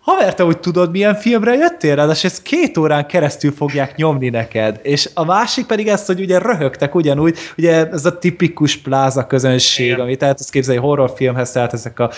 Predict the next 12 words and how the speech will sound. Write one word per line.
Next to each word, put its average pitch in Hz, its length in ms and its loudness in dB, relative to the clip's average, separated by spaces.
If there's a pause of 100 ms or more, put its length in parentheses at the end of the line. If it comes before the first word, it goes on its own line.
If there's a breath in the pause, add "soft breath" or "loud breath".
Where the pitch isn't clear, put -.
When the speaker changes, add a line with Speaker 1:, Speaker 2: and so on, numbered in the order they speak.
(200 loud breath)
Speaker 1:
fiatal, 147 420 0
kipattintott, 143 800 -2
agyonbarnított 131 1080 0
gyerekek 143 480 -2
a 123 480 2
négyféle 139 540 0
sablontetkóval, 127 1080 0
tehát 117 240 -4
a 117 40 -4
nonfiguratív, 139 880 0 (140)
a 127 120 -2
csillagok, 139 800 0